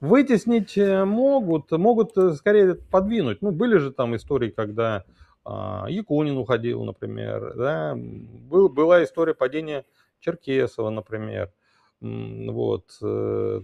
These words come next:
до этого, м, ну, был крайне влиятельная фигура такая, про неё щас уже напрочь забыли, а тогда это был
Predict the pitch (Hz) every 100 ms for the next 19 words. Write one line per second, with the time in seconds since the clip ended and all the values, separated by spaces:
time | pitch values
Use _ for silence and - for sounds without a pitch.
0 | 101 139 175 170 156 151 147 135 123 117
1 | 110 110 113 120 143 127 156 160 139 -
2 | 131 139 135 139 139 139 131 123 117 139
3 | 151 120 - 131 131 123 120 120 113 -
4 | 110 110 107 120 - 104 113 117 160 160
5 | 107 110 104 120 104 104 104